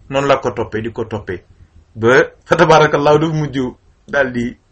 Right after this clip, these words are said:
def na gaa yi def rek. <laughs> Xaalu, ndeysaan. Ma ne ko loolu rek la. Wali yi nag, ñoog yonent yi ñoo bokk mission boobu, mooy fexe ba nit ki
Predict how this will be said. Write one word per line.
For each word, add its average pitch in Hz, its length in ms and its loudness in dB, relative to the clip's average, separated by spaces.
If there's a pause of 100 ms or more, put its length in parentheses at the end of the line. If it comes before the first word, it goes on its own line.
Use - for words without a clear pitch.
def 139 180 2
na 127 100 2
gaa 127 200 4
yi 117 80 4
def 98 160 -2
rek. 98 200 -8 (560)
<laughs> 127 340 -2
Xaalu, 123 280 4 (360)
ndeysaan. 107 480 -2 (1000)
Ma 262 100 0
ne 330 80 4
ko 311 100 2
loolu 311 200 4
rek 277 120 2
la. 359 100 0 (2000)
Wali 294 320 6
yi 247 80 8
nag, 311 200 2 (1600)
ñoog 226 260 2
yonent 269 280 2
yi 240 140 4
ñoo 247 140 4
bokk 254 180 2
mission 220 340 2
boobu, 180 200 2
mooy 226 200 4
fexe - 240 0
ba 220 140 0
nit 311 180 -4
ki 190 240 -2